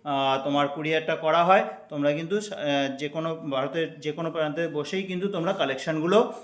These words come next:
কুরিয়ারের মাধ্যমে কিন্তু অনলাইনে নিতে পারবে। আম-, আমার ফোন নাম্বারটা হচ্ছে নাইন সেভেন ফোর এইট জিরো এইট সেভেন ফোর সেভেন টু। এছাড়া আমাদের কালেকশান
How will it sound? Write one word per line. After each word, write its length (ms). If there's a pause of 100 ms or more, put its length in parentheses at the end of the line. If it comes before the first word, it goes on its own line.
(120)
কুরিয়ারের 380
মাধ্যমে 400
কিন্তু 240
অনলাইনে 560 (200)
নিতে 200
পারবে। 300 (380)
আম-, 220 (100)
আমার 340
ফোন 200
নাম্বারটা 400
হচ্ছে 460 (160)
নাইন 320
সেভেন 360 (480)
ফোর 240
এইট 300 (240)
জিরো 320
এইট 300 (260)
সেভেন 340
ফোর 220 (220)
সেভেন 240
টু। 160 (440)
এছাড়া 640 (260)
আমাদের 560
কালেকশান 520